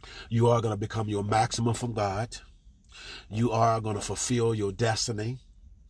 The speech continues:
You are gonna walk in your purpose. And so for those people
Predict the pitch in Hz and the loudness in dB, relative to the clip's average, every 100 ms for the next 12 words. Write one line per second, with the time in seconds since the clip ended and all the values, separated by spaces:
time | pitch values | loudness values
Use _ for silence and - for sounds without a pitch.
0 | - - - 107 113 113 117 113 113 107 | -20 -16 -10 0 4 6 4 2 0 0
1 | 98 110 120 - - - - - 110 104 | 0 0 0 -2 -16 -20 -20 -10 -6 -4
2 | 104 - 117 90 - - - - - - | -2 -2 -2 -4 -8 -10 -14 -20 -20 -20
3 | - - - - 107 104 - 107 - 98 | -20 -18 -18 -6 -2 0 0 0 -2 0
4 | 107 107 - 123 - 98 | 0 0 -2 -2 0 -4